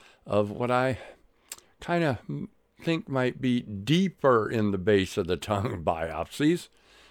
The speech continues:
Not real excited about that, but nonetheless, God has got this.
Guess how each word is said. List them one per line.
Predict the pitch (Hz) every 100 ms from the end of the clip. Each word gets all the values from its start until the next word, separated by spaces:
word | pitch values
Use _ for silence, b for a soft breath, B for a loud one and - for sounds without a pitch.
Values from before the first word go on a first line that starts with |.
| b
Not | 95 90
real | 90 82
excited | 85 - 110 104 95
about | 85 80 78
that, | 78 - 110 - -
but | 107 95 131
nonetheless, | 147 190 175 117 151 - - _ -
God | 104 120 123 151 147
has | 160 160 143
got | 107 139 120
this. | - -